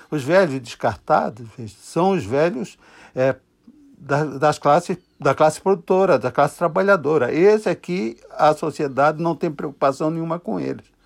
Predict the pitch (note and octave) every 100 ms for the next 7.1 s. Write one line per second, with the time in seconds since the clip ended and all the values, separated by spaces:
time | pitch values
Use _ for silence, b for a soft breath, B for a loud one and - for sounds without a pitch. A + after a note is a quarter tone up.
0 | b b b b b b _ _ A2+ C#3+
1 | F3 B2 - - G3+ F#3 A#2 D3+ B2 G2
2 | F#2+ B2+ B2+ A2+ - A#2+ A#2 A2 - _
3 | A2 G#2 D#3 - B2 - A2+ A#3+ B3+ A3
4 | G#3 F#3+ F3 E3 D#3+ C#3 - B2 A2 G#2
5 | A2+ A2 A2 A#2 A#2 A2 A#2 A2 - -
6 | - B2+ A#2 A#2 G2+ G#2 A2 A2+ A#2 B2+